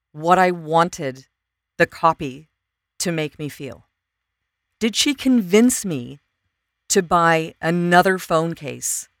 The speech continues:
that I don't need? I'm gonna buy four of them. You know what I mean? So it's,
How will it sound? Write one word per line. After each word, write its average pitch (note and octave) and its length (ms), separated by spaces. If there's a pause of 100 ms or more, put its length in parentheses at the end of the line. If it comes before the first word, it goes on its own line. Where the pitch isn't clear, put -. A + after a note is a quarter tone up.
(220)
that E3+ 140
I E3 140
don't E3+ 320
need? C#3+ 340 (1040)
I'm D3 120
gonna D3+ 160
buy D#3 200
four D3 260
of A2+ 80
them. - 160 (440)
You F#3 80
know G3 80
what G#3+ 100
I A3 40
mean? G#3 180
So G3 160
it's, - 180